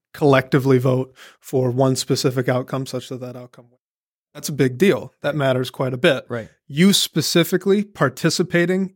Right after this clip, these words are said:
Speaker 1: in that vote for that outcome won't matter a lot at all.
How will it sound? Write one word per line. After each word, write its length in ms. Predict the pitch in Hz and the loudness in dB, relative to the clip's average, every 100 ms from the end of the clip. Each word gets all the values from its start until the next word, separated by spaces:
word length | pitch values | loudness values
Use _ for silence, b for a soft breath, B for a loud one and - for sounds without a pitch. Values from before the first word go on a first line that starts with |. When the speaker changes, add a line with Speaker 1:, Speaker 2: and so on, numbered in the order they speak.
| - | -2
Speaker 1:
in 260 | 165 165 | -2 0
that 340 | 143 151 165 - 147 | 2 0 0 -8 -2
vote 320 | 156 180 - _ | 0 0 -6 _
for 340 | - - 151 156 | -20 -4 0 2
that 220 | 156 156 | 2 2
outcome 480 | 160 170 - 226 220 _ _ _ _ _ 151 | 0 -2 -2 -2 -4 _ _ _ _ _ -2
won't 180 | 147 | 0
matter 260 | 147 175 143 | 2 2 2
a 80 | 135 | 4
lot 200 | 127 127 | 2 0
at 100 | 165 | -2
all. 280 | 127 - | -4 -6